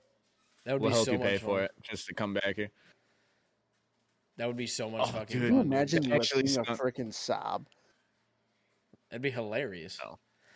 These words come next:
Speaker 1: I mean,
Speaker 3: With,
Speaker 1: you
Speaker 3: with,
Speaker 1: wouldn't
Speaker 3: like,
Speaker 1: need
Speaker 2: Huge,
Speaker 1: much.
Speaker 2: hilarious.
Speaker 1: You
Speaker 3: yeah,
Speaker 1: wouldn't
Speaker 3: like,
Speaker 1: need
Speaker 3: huge
Speaker 1: much.
Speaker 2: Nah.
Speaker 3: tires on it?
Speaker 2: I've
Speaker 1: You
Speaker 2: seen
Speaker 1: don't
Speaker 2: people do it with, like, Cobalts and shit.
Speaker 1: That's what I
Speaker 2: Like
Speaker 1: mean. Like, a, a four to six inch lift and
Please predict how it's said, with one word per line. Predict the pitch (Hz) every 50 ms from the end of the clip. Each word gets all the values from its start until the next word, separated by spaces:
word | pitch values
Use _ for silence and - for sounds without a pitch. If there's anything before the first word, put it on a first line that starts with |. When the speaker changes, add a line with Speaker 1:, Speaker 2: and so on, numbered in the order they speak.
| - -
Speaker 1:
I | -
mean, | 151 156
Speaker 3:
With, | - -
Speaker 1:
you | 151
Speaker 3:
with, | 151 156
Speaker 1:
wouldn't | - 143 143
Speaker 3:
like, | 139
Speaker 1:
need | - 233 220
Speaker 2:
Huge, | 175 180
Speaker 1:
much. | 175 165 - - 151 156 -
Speaker 2:
hilarious. | 82 71 67 69 67 87 80 73 - - _ _ _ _ _ _ _ -
Speaker 1:
You | 143 147 160
Speaker 3:
yeah, | 180 165
Speaker 1:
wouldn't | 143
Speaker 3:
like, | - 202
Speaker 1:
need | 170
Speaker 3:
huge | 151 -
Speaker 1:
much. | - - 110
Speaker 2:
Nah. | 82
Speaker 3:
tires | 76 151 147 147 156 151 160
on | 156 156 160
it? | 185 - _ _ _ _ _ _ _ _ _ _ _ _ _ _ _ _ _ _ _ _ _ _ _ -
Speaker 2:
I've | - 185 196
Speaker 1:
You | 185
Speaker 2:
seen | 214 226
Speaker 1:
don't | 226
Speaker 2:
people | - 165 135 123 123
do | 113 127 123 123 123
it | 104
with, | 117 110 -
like, | 113 117 107 98 92 80 - - - -
Cobalts | - 117 127 - 185 110 98 95 107 - -
and | 107 107 -
shit. | - 101 113 170 - -
Speaker 1:
That's | - 226 226
what | -
I | 214
Speaker 2:
Like | 190 190
Speaker 1:
mean. | 226 220 175 156
Like, | 151 147 156 143
a, | 160 156 143 -
a | 139 143
four | 139 - - 165 170 185 196 202 196
to | 185 165
six | - - 180 175 170 -
inch | 185 180 160 147
lift | 151 143 131 127 147 170 - - - _ _ _ _ _ _ _ _ _ _ _ -
and | 147 147 143 143 139 139 139 135